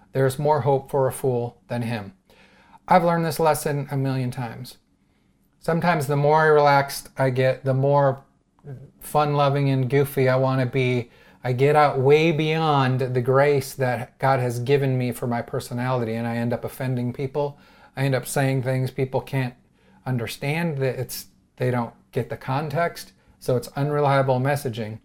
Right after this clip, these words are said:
And it is, uh, something I've needed to repent for and own it.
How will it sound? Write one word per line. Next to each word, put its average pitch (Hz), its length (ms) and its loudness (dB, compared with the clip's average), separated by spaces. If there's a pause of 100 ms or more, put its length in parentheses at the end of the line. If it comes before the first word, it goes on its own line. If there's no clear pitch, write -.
(420)
And 185 200 2
it 147 140 6
is, 139 420 2 (440)
uh, 131 220 -4
something 151 380 -4
I've 151 140 -2
needed 156 320 -4
to 147 80 0
repent 180 540 -2 (120)
for 113 340 -6 (300)
and 123 200 -4
own 156 220 -2
it. 107 120 -8